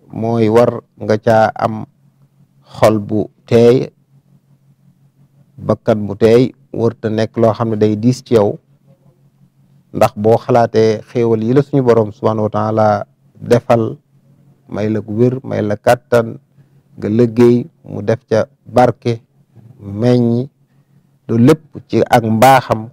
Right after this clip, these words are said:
Kon bu la ca génne loolu, la ngay génne war naa, war nga caa ànd ak xol bu sedd,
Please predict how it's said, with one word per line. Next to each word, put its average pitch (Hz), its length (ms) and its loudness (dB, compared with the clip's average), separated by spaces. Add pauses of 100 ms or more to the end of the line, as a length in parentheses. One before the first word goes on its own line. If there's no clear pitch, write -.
Kon 107 240 -6
bu 110 80 -6
la 107 80 -4
ca 104 160 -8
génne 110 360 -2
loolu, 104 260 -2
la 107 80 0
ngay 123 340 0
génne 107 400 -2 (100)
war 104 260 -8
naa, 104 360 -8 (360)
war 107 260 -4
nga 104 120 -4
caa 107 220 0
ànd 104 200 -4
ak 107 100 -4 (580)
xol 107 220 -2
bu 98 140 -10
sedd, 101 440 -2